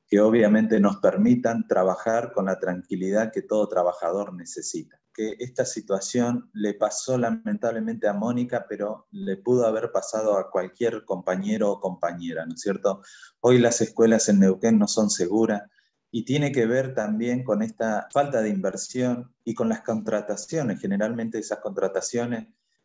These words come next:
este, las realiza desde el Estado. Generalmente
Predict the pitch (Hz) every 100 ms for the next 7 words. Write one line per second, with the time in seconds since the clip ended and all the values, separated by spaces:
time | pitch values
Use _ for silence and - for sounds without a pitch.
0 | _ 101 101 - 95 90 90 87 90 92
1 | 98 123 110 101 101 95 87 - - 131
2 | 113 113 _ _ 98 95 101 104 107 113
3 | 101 101 98 -